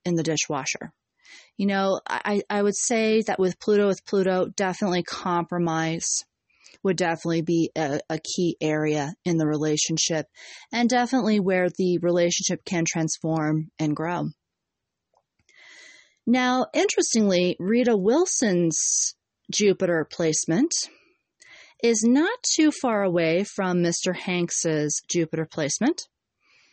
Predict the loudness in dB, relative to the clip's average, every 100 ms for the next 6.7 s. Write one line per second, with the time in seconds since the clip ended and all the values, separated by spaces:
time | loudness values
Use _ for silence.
0 | _ _ _ -4 0 2 2 0 0 -2
1 | -4 -2 -4 -4 -4 -4 -2 2 0 0
2 | -2 -4 -4 -2 0 0 -2 -6 -2 -2
3 | -2 -4 -4 -4 -4 -2 -2 -2 -2 -2
4 | -2 0 -2 0 -4 -4 -2 -2 -2 -2
5 | -2 -2 -2 -2 -2 -2 0 -2 -2 -8
6 | -2 -2 -2 -2 -4 -4 -6